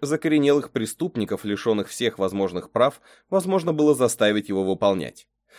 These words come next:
Рабочий день длился долго и без перерывов. Еду и питье давали редко, а ядовитые газы, обвалы породы убивали людей намного раньше, чем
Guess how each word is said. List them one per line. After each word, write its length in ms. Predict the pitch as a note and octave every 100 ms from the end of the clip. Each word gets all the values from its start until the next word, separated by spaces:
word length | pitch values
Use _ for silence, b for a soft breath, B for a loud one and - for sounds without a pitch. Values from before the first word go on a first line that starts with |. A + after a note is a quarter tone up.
| b
Рабочий 440 | G2+ G#2 A2 G#2
день 220 | F2+ A#2 B2+
длился 440 | C3 D3 C#3 D#3
долго 580 | B2 C3+ D3 D3 D#3+ D#3 _ _ _
и 140 | - C3
без 320 | A2+ A2+ A2
перерывов. 640 | A#2+ G#2+ G2+ F2 D2+ - _
Еду 240 | F2+ G#2
и 100 | B2
питье 520 | A#2+ A#2 - B2+ C3+ C3
давали 360 | - F2+ F#2 F#2+
редко, 520 | G2+ C3 - - -
а 100 | -
ядовитые 540 | F2 F#2 G#2 A2+ G#2 F#2+
газы, 480 | E2+ B2 B2+ F2+ F2+
обвалы 460 | F2+ E2 A2 G2+
породы 380 | - G2 D3+ D3
убивали 440 | C#3+ C3+ C#3+ C#3+
людей 320 | C3+ C3 C#3 C3+
намного 460 | B2 B2 C#3+ C#3+
раньше, 360 | C#3+ C#3+ C3+ A2+
чем 360 | - G#2 A#2+